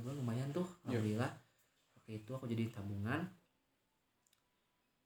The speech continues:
Speaker 1: Pihak sekolah masih nggak percaya <laughs> dan itu, eh, sempet jadi bahan wawancara kalau nggak salah.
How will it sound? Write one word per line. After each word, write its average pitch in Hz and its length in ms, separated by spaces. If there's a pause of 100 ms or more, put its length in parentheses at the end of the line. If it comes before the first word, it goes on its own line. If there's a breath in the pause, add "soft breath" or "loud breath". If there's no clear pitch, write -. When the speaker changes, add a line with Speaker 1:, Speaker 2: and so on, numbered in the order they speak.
(180)
Speaker 1:
Pihak 107 160
sekolah 131 320
masih 135 240
nggak 117 100
percaya 120 400
<laughs> - 800
dan 113 140
itu, 131 300 (500)
eh, 117 320
sempet 117 320 (720)
jadi 120 400
bahan 120 240
wawancara 123 460
kalau 117 160
nggak 110 80
salah. - 260